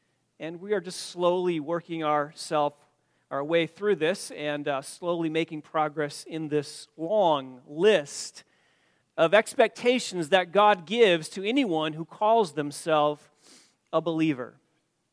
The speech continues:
And we don't really need to introduce this anymore because we've been here for a little while, so we're going to jump right into it this morning. Let me read, starting in verse nine, Romans twelve, verse nine.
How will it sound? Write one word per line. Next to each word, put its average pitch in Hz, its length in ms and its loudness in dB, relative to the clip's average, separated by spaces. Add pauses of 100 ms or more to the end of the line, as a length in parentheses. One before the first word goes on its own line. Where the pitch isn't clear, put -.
(180)
And 165 180 -18
we 202 40 -14
don't 202 160 -2
really 180 200 0
need 170 120 0
to 160 80 0
introduce 165 420 -2
this 151 200 -10
anymore 151 480 -4
because 143 340 -10
we've 127 240 -10
been 160 180 -2
here 143 200 -2
for 143 160 -6
a 139 60 -2
little 135 200 -6
while, 135 280 0
so - 140 -12
we're 196 120 -2
going 196 160 0
to 185 80 0
jump 160 340 -2 (440)
right 160 220 2
into 151 300 -4
it 139 100 -6
this - 220 -12
morning. 131 280 -10
Let 165 100 -8
me 180 160 -8
read, 143 500 -6
starting 147 440 -4
in 131 100 -10
verse 135 380 -10
nine, 127 420 -6
Romans 143 420 -8
twelve, 131 520 -6
verse 131 260 -14
nine. 120 360 -14